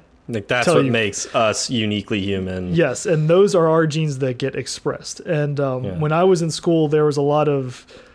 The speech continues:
Speaker 2: theory as to why we have so much junk D N A. And I think the prevailing thought at the time was most of our D N A is trash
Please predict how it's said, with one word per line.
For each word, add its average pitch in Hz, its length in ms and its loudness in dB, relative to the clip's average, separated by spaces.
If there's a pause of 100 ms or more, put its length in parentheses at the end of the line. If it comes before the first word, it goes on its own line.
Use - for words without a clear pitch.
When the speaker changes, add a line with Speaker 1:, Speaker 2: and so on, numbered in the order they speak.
(300)
Speaker 2:
theory 156 800 0
as 147 220 -4
to 175 160 0
why 156 300 2
we 156 120 2
have 151 160 -2
so - 200 -2
much 147 240 -4
junk 143 360 -4
D 147 160 -6
N 135 120 -4
A. 131 360 -6
And 147 280 -2
I 143 100 0
think 185 460 -2 (500)
the 156 80 0
prevailing 165 640 0
thought 160 340 0
at 151 120 -4
the 143 80 -6
time 143 520 -4
was 127 500 -4 (760)
most 165 420 0
of 170 200 0
our 156 420 2 (680)
D 151 220 -2
N 156 140 0
A 139 360 -4 (360)
is 143 560 -2
trash - 760 -4